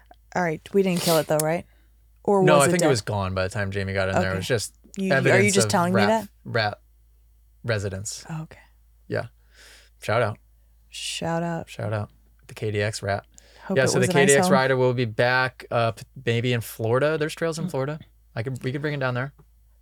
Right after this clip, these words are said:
Speaker 1: Ooh.
Speaker 2: It's not the same. The trails here are awesome.
Speaker 1: Yeah, and
Speaker 2: But
Speaker 1: I'd
Speaker 2: there's good trails in
Speaker 1: be
Speaker 2: Florida.
Speaker 1: freaked out at what I'd find in the forest in Florida. Florida nature freaks me out. Like, could there be an alligator?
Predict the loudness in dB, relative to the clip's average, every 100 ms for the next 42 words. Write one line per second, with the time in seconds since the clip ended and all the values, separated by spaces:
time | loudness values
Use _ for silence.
0 | _ -20 _ _ 0 2 2 0 -4 -12
1 | -4 -2 -2 -2 0 -2 -4 0 2 2
2 | 2 2 2 0 -4 -6 -10 -6 -2 -2
3 | -4 -2 2 2 2 0 0 -2 -2 -2
4 | -2 -2 -6 -4 -4 0 0 0 -2 -8
5 | -4 -2 -2 -4 -6 -4 -4 -4 -4 -6
6 | -8 -10 -8 -8 -6 -6 -8 -8 -10 -8
7 | -10 -14 _ _ _ _ _ _ _ _
8 | _ _ -14 -2 2 4 4 2 -4 -20
9 | _ _ _ _ -10 -2 -2 0 -4 -2
10 | -4 -4 -4 -4 -6 -8 _ _ _ _
11 | _ _ _ _ -20 _ _ -2 0 2
12 | 0 2 2 4 2 2 2 2 0